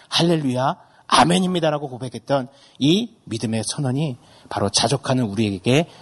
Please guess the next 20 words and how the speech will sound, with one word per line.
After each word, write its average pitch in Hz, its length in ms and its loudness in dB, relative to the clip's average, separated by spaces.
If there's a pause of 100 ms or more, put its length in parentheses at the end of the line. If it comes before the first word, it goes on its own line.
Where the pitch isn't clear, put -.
(180)
주시는 101 420 -2
능력이라고 104 680 0
믿습니다. - 540 -4 (400)
이 120 120 4
고백을 123 420 4
취하며 143 520 0 (100)
자족함으로, 113 720 -2 (300)
만족함으로 175 840 6 (640)
재물의 139 420 6
영향력을 147 460 2
넘어서서 107 580 -6 (640)
주님을 104 360 2
바라보시며 110 680 0
주님을 104 340 -2
보여주시는 107 600 0
삶을 120 280 -2
살아내시는 117 540 0
우리 98 80 2
성도님들 107 440 4
되시기를 104 460 4